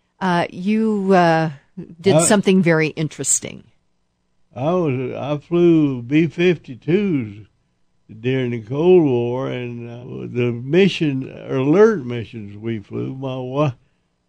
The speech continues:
Speaker 2: she was, we were, uh, in a, lived in an alert barracks to fly, or we flew. We'd cross the Atlantic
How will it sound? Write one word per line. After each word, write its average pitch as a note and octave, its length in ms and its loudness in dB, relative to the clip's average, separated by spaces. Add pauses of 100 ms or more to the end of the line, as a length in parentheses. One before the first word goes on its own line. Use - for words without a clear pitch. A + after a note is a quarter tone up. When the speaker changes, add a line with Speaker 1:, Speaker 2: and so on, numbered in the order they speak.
(280)
Speaker 2:
she D#3+ 340 0
was, B2+ 320 0
we A2+ 640 -2
were, D3 420 4
uh, A#2+ 40 2
in B2 680 0
a, C3 240 -2
lived D3+ 460 0
in D#3 220 2
an A#2+ 140 -6
alert C3+ 540 0
barracks D#3+ 640 -2 (340)
to A2+ 520 -2
fly, D#3+ 920 2
or D3+ 300 0
we D#3 200 6
flew. B2+ 800 4 (220)
We'd B2+ 520 -6
cross D#3 320 2
the D3 140 0
Atlantic D3+ 640 -2